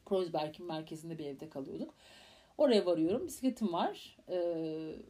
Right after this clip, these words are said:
işte ve Olala ismi de. Onunla birlikte Olala'yla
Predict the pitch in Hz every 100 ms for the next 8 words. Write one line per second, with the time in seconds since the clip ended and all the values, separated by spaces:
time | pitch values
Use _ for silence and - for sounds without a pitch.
0 | - - 214 - 294 370 294 294 - 226
1 | 196 202 170 - 156 226 440 - - -
2 | 320 302 262 185 208 262 254 190 165 208